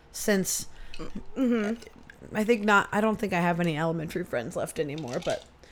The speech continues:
Speaker 1: acquaintances for sure, and friend, but definitely friends from high school, and, and that is a cool, it's a really cool experience. Not, and not everybody gets that. I think that's something
Speaker 2: Yeah.
Speaker 1: to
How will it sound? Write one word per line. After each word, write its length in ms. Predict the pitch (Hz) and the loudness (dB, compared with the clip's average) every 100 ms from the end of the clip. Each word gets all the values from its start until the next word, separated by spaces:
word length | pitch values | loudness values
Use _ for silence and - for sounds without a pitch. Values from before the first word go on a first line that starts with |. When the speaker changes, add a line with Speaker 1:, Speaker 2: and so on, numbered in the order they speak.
| - - - | -20 -18 2
Speaker 1:
acquaintances 800 | 247 240 311 277 185 151 175 185 | 4 8 10 10 6 4 4 2
for 160 | - 170 | 0 -2
sure, 280 | - 185 190 | 4 4 4
and 260 | 202 202 | 2 0
friend, 340 | - 214 214 214 | 0 0 0 -2
but 240 | 190 - 175 | 2 2 4
definitely 360 | 226 381 480 226 | 4 4 2 0
friends 280 | 180 214 | 2 2
from 140 | 180 170 | 2 0
high 120 | 190 | 2
school, 320 | 190 185 170 | 2 2 4
and, 200 | 165 156 - - | 4 2 -4 -2
and 160 | 196 | 2
that 200 | 202 196 | 2 2
is 120 | 185 | 0
a 40 | 180 | -4
cool, 500 | - 196 175 165 165 - - - - - - | 0 2 4 4 0 -8 -20 -20 -20 -20 -20
it's 100 | - | -6
a 40 | 269 | 2
really 260 | 427 480 | 6 8
cool 220 | - 320 285 | 10 10 8
experience. 600 | - 214 190 170 156 - | 4 4 6 6 2 2
Not, 200 | 214 - | 2 4
and 100 | 247 | 4
not 240 | 240 262 | 6 4
everybody 360 | 240 226 214 202 | 4 2 2 2
gets 240 | 180 - | 0 0
that. 200 | 180 156 | -2 -2
I 80 | 185 | -2
think 160 | 175 185 | -4 -4
that's 200 | 180 - | -4 0
something 120 | 247 | 8
Speaker 2:
Yeah. 200 | 220 214 | 8 8
Speaker 1:
to 200 | - 190 | 0 -4